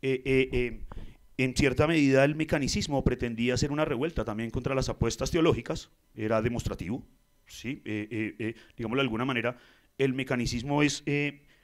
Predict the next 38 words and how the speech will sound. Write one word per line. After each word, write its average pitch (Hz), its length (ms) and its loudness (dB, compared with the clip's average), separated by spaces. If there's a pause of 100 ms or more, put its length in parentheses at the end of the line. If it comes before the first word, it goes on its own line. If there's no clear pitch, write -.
(340)
una 160 260 2
forma 175 400 4
de 175 100 4
acercamiento 131 720 2
a 147 40 4
la 156 60 0
naturaleza 123 600 -2 (400)
en 135 160 -2
el 123 160 -2
que, 123 480 4
eh, 123 400 2
ella 143 240 6
es 175 100 4
explicada 139 800 4 (380)
a 139 160 8
partir 127 320 8
de 131 100 6
la 143 120 10
búsqueda 131 500 6
del 127 180 6
orden 117 280 2
natural, 107 580 -2 (600)
y 123 200 4
ese 123 240 4
orden 156 340 2
natural, 120 640 4
eh, 147 300 0
en 131 140 0
cierta 123 360 -4
medida 120 580 4 (600)
es 139 180 -2
explicado 143 680 0
a 170 80 -2
partir 143 340 -2
de 127 140 0
la 110 80 -2
razón 107 320 -6
humana. 113 360 -6